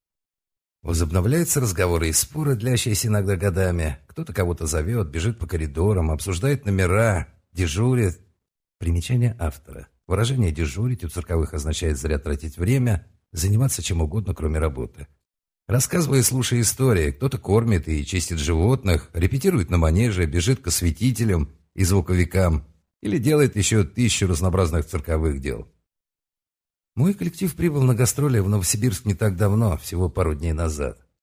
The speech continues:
И сейчас, когда все разместились, мы вовсю репетировали. Ведь через несколько дней премьера. Джигит и Калинов, Тульский и Борисов, называвшие себя братьями Абате, а на деле вообще не приходящиеся друг другу родственниками,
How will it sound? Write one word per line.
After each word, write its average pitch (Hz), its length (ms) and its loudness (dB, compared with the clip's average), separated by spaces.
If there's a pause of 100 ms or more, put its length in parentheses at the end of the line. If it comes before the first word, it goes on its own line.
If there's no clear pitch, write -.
И 95 40 -4
сейчас, 101 340 0
когда 87 300 0
все - 200 -4
разместились, 82 760 -4 (220)
мы 117 120 2
вовсю 90 300 -4
репетировали. - 760 -10 (480)
Ведь 80 220 -6
через 82 200 -4
несколько 87 380 -2
дней 85 200 0
премьера. 90 500 -2 (680)
Джигит 101 360 2
и 85 60 -2
Калинов, 139 480 2
Тульский 110 440 -2
и - 20 0
Борисов, 92 720 -2
называвшие 98 560 2
себя 92 280 0
братьями 85 400 0
Абате, 87 600 -2 (200)
а 104 100 0
на 113 100 4
деле 101 200 0
вообще 95 320 0
не 82 100 2
приходящиеся 90 760 -2
друг 78 240 -4
другу 85 260 -2
родственниками, 80 760 -4